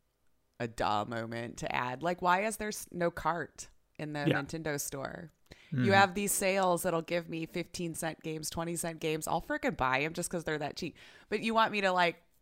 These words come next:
Speaker 1: ping my credit card ten times in a row and probably get it shut down 'cause they think something's fraudulent's happening? Like, come on,
Speaker 2: Well,
Speaker 1: guys. How
Speaker 2: they
Speaker 1: do you
Speaker 2: would,
Speaker 1: not have a cart?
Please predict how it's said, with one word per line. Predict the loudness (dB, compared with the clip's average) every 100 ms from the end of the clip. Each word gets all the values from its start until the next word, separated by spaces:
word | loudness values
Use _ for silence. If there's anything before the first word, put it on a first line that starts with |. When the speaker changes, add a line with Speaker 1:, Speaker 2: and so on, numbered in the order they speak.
| _
Speaker 1:
ping | 0 0
my | -2 -2
credit | 0 0 2
card | 2 4 2
ten | 0 0
times | 0 -2 -2
in | 0
a |
row | 4 4 4 2
and | 0
probably | 2 2 2
get | 0
it | 0
shut | 0 0 2
down | 2 2
'cause | 0 -2
they | -2
think | -2 0
something's | 0 0 -2 -2 0
fraudulent's | 6 8 8 2 0 4
happening? | 4 4 0 0
Like, | 0 0
come | 8
on, | 12
Speaker 2:
Well, | 12
Speaker 1:
guys. | 10 -8 -12 -12 8
How | 12
Speaker 2:
they | 12
Speaker 1:
do |
you | 12
Speaker 2:
would, | 12
Speaker 1:
not | 12 10
have | 6
a | 4
cart? | 0 -2 0